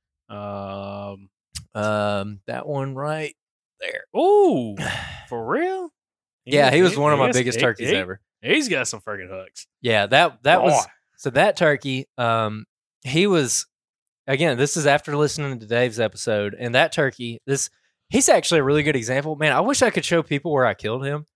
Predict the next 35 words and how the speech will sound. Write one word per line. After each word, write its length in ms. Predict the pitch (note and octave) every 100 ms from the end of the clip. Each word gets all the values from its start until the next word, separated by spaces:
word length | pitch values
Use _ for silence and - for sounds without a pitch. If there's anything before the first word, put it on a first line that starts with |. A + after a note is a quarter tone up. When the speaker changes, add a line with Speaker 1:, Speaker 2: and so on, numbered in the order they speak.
| _
Speaker 1:
Why 80 | E3+
don't 200 | A3 B3
you? 100 | G#2+ - _ _ _
Speaker 2:
Because 280 | - C#3+ B2
it's 220 | B2+ -
national 360 | A#2+ F#2 - -
forest 520 | - G2+ - D#3+ -
and 100 | A#2
everyone 300 | A2 A2 A2
will 80 | A#2
know 140 | C3 C3
where 100 | C3+
it's 160 | D3
at. 220 | C#3+ A2+ -
Speaker 1:
I 60 | G3
mean, 140 | B3
it's 80 | G3+
already 220 | G3+ D3+
national 240 | C3 - G#2+
forest. 220 | B2 A2+
It's 40 |
not 100 | B2+
like 120 | A2+
everybody 300 | G#2+ G#2+ G#2+
doesn't 200 | G#2+ G#2+
know 80 | G#2+
about 200 | A2 -
the 80 | B3
national 100 | C#4
Speaker 2:
Well, 200 | C#4+ C#4
that's 100 | C4+
Speaker 1:
forest. 100 | C4
Speaker 2:
true. 280 | - G#3+ B3+
That's 160 | C#4 -
true. 320 | - D#3+ F3